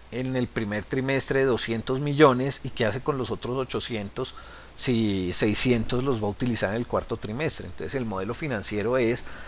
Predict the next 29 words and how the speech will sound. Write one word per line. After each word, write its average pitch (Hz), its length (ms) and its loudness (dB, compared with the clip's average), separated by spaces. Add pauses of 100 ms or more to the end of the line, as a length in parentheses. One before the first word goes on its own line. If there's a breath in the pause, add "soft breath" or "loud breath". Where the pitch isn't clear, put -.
(140 loud breath)
saber 110 460 8
cómo 147 240 4
manejar 147 500 2
la 120 200 6
plata, 156 560 8 (560)
¿sí? 131 260 -6 (400 loud breath)
O 147 180 12
por 131 180 12
lo 120 140 8
menos 110 300 -2
saber 120 520 6 (140)
cómo 139 460 6 (880)
tener 131 320 6
un, 143 160 0 (160)
o, 127 160 0
o 127 140 0
tener 123 380 2
un 151 140 0
asesor 135 720 2 (100)
que 143 140 -2
le 147 120 -2
maneje 120 760 -2 (540 loud breath)
ese 147 500 6
modelo, 113 320 -2 (160)
e, 123 540 -2
e, 127 80 2
esa, 117 160 2
esa 123 300 0
plata, 170 360 2